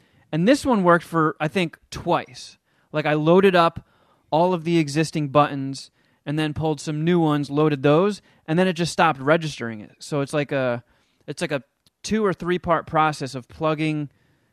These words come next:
the iPad into the computer, syncing it, and then you load the button, like, you,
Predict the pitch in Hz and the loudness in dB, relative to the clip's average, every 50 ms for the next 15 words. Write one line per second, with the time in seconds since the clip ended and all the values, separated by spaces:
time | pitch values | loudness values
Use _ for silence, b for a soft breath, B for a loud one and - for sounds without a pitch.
0 | _ _ _ - 143 139 143 - 143 151 170 180 175 180 175 170 165 165 165 160 | _ _ _ -6 -6 -6 -4 -4 -2 -2 0 0 -2 -2 -2 -2 -2 -4 -6 -6
1 | 143 151 - - 143 - - - 160 151 127 120 113 120 123 _ _ _ _ _ | -6 -8 -8 -8 -10 -10 -6 -2 -2 0 0 -2 -4 -6 -8 _ _ _ _ _
2 | _ _ _ _ _ - - - - 202 208 196 196 180 156 139 127 127 - - | _ _ _ _ _ -16 -14 -4 -2 -2 -2 0 -2 -4 -4 -4 -4 -6 -8 -12
3 | _ _ _ _ _ _ _ _ _ _ 151 156 170 170 175 170 170 165 160 156 | _ _ _ _ _ _ _ _ _ _ -4 -2 0 0 2 2 2 2 2 2
4 | 151 143 - - _ _ _ _ _ _ _ _ _ _ _ _ - - _ _ | 0 -2 -4 -8 _ _ _ _ _ _ _ _ _ _ _ _ -20 -20 _ _
5 | - 160 165 160 180 190 202 185 156 151 131 117 147 175 185 - 151 135 127 127 | -16 -6 0 2 4 6 4 4 4 -2 -2 2 0 0 0 0 -4 -8 -8 -8
6 | 127 131 127 | -10 -12 -14